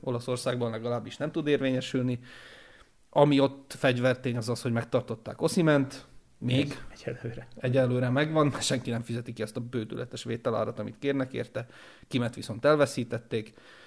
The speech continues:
Speaker 1: és, ö, olyan nagy kiárusítás Nápolyban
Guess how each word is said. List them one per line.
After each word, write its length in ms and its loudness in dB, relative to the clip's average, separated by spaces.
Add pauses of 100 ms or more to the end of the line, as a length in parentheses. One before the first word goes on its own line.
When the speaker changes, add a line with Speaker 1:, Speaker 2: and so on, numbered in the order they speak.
(280)
Speaker 1:
és, 420 -6
ö, 300 6
olyan 420 2
nagy 300 2
kiárusítás 720 4
Nápolyban 720 -2